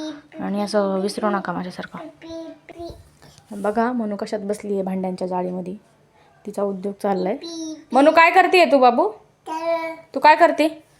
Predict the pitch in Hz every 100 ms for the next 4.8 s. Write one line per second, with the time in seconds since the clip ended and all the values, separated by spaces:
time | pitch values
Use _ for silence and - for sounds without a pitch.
0 | 311 311 320 302 302 - - 294 330 277
1 | 247 247 262 - _ _ _ _ - 349
2 | 330 403 359 294 - 277 311 254 247 240
3 | 262 285 262 254 370 - - _ _ _
4 | - 277 294 320 320 247 339